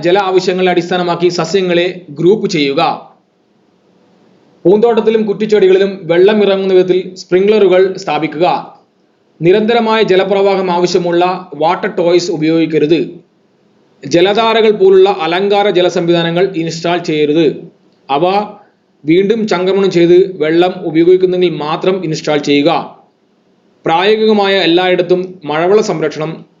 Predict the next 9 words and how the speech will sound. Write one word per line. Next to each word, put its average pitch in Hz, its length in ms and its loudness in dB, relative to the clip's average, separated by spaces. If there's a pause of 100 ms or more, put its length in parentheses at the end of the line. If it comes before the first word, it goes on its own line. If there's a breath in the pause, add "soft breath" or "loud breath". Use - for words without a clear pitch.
(160)
പരിഗണിക്കുക. 147 800 -2 (2500)
സ്പ്രിംഗ്ലർ 208 420 0
സംവിധാനങ്ങളും 208 840 2 (120)
സമയോപകരണങ്ങളും 185 840 2
ശരിയായി 180 400 2
പ്രവർത്തിക്കുന്നുണ്ടെന്ന് 175 720 0
പരിശോധിക്കുക. 151 840 -2 (560)
വരൾച്ചയെ 208 500 2
പ്രതിരോധിക്കുന്ന 185 1000 2